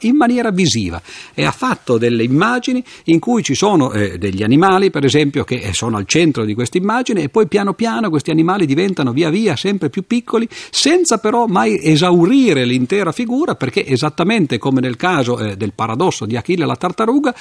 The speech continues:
eh, la distanza che separa Achille, eh, dalla tartaruga diventa sempre più piccola, ma non viene mai colmata, perlomeno, eh, nel, nella forma paradossale appunto esposta da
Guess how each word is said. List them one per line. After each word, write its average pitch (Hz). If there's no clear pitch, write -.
eh, 139
la 127
distanza 151
che 165
separa 139
Achille, 113
eh, 98
dalla 117
tartaruga 139
diventa 139
sempre 185
più 254
piccola, 277
ma 190
non 214
viene 226
mai 208
colmata, 143
perlomeno, 117
eh, 95
nel, 113
nella 110
forma 113
paradossale 104
appunto 104
esposta 107
da 95